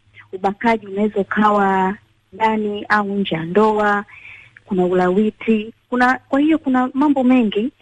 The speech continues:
nda-, nda-, ndani ya hiyo. Na ukiang-, ukiangalia katika hili, tunaangalia zaidi, kwa mfano, kuna kujaribu ku-, kulazimisha ngono. Yote hayo yanaangukia ndani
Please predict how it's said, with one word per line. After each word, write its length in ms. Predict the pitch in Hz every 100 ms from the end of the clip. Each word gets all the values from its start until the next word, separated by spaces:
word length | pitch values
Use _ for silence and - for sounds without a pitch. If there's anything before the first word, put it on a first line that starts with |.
| - _ -
nda-, 260 | 208 226 -
nda-, 260 | 220 233 226
ndani 220 | 226 220
ya 100 | 214
hiyo. 320 | 196 214 208
Na 340 | 202 226 220 226
ukiang-, 380 | 220 - 233 240
ukiangalia 680 | 226 240 240 240 262 311 262 - 247 -
katika 340 | 233 - -
hili, 400 | 247 294 220 196 - - - - - _ 226
tunaangalia 880 | - 240 233 240 - 247 240 262 285
zaidi, 300 | 247 247 233
kwa 160 | - 214
mfano, 340 | - 247 220
kuna 200 | 208 196
kujaribu 480 | - 202 202 214 208 214
ku-, 320 | - 196 190 190
kulazimisha 600 | - 196 185 214 - 208
ngono. 360 | 208 214 208 220
Yote 200 | 330 285
hayo 220 | 254 220
yanaangukia 560 | 202 208 202 - 233 -
ndani 480 | 214 220 214 196 185